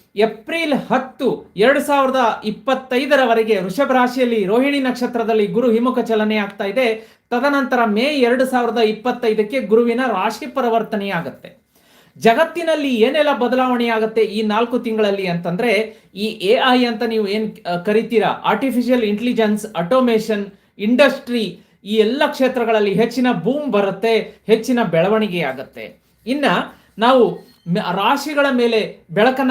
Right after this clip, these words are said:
ಚೆಲ್ಲೋದಾದ್ರೆ ಮೇಷರಾಶಿ, ಚುಟುಕಾಗಿ ಹೇಳ್ತೀನಿ ಸ್ವಲ್ಪ ಸ್ವಲ್ಪ. ಮೇಷರಾಶಿಯವರಿಗೆ ಈ ಗುರುವಿನ ಹಿಮ್ಮುಖ ಚಲನೆ ನಾಲ್ಕು ತಿಂಗಳು ಯಾವ ಫಲ ಕೊಡುತ್ತೆ ಅಂದ್ರೆ, ಮೇಷರಾಶಿಯವರಿಗೆ ಜಾಕ್‌ಪಾಟ್, ಬಂಪರ್ ಅಂದ್ರೆ ಬಂಪರ್ ಧನಲಾಭ ಆಗತ್ತೆ,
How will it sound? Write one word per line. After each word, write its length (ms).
ಚೆಲ್ಲೋದಾದ್ರೆ 720
ಮೇಷರಾಶಿ, 640
ಚುಟುಕಾಗಿ 560
ಹೇಳ್ತೀನಿ 420
ಸ್ವಲ್ಪ 300
ಸ್ವಲ್ಪ. 320
ಮೇಷರಾಶಿಯವರಿಗೆ 1200
ಈ 200
ಗುರುವಿನ 460
ಹಿಮ್ಮುಖ 360
ಚಲನೆ 580
ನಾಲ್ಕು 480
ತಿಂಗಳು 380
ಯಾವ 360
ಫಲ 160
ಕೊಡುತ್ತೆ 360
ಅಂದ್ರೆ, 480
ಮೇಷರಾಶಿಯವರಿಗೆ 920
ಜಾಕ್‌ಪಾಟ್, 720
ಬಂಪರ್ 800
ಅಂದ್ರೆ 260
ಬಂಪರ್ 600
ಧನಲಾಭ 440
ಆಗತ್ತೆ, 640